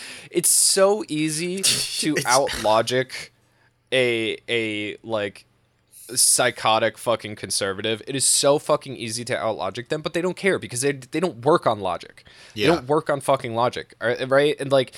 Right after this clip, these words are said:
Speaker 1: they do the same fucking thing that serial killers do. Literally every single serial killer, uh, that has ever talked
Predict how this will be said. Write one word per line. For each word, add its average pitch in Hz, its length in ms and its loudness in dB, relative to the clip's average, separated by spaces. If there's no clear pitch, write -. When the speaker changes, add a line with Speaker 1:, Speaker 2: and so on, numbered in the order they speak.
Speaker 1:
they 147 80 2
do 156 160 0
the 170 80 -2
same 160 280 2
fucking 151 340 -4
thing 135 220 -2
that 120 140 -2
serial 131 320 2
killers 98 360 -6
do. 78 140 -10
Literally 175 460 4
every 156 240 -2
single 156 340 -2
serial 131 400 0
killer, 95 420 -4
uh, 113 360 2
that 123 380 4
has 127 180 2
ever 127 160 2
talked - 640 0